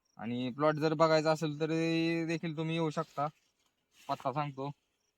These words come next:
अं, माढा तालुक्यात पिंपळखुंटे म्हणून गाव आहे, तिथं हा प्लॉट आहे.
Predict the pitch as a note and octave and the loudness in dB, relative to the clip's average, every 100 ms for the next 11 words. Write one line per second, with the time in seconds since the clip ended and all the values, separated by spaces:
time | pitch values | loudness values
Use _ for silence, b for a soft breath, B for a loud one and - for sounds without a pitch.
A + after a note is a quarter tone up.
0 | _ _ _ _ - A2 A#2 A#2+ B2 B2 | _ _ _ _ -14 -8 -4 -4 -2 -2
1 | B2 C3+ D3 C#3 C#3 C#3 C#3+ - E3 C#3+ | -2 0 0 0 -2 -2 -4 -4 -4 -2
2 | C#3 C3+ C#3 C#3 C#3 C#3+ B2 C#3 E3 _ | -4 -2 -2 -2 2 4 4 -2 -6 _
3 | _ - C3 B2+ B2+ C#3 B2+ - B2 | _ -14 -4 -2 -2 -2 0 0 0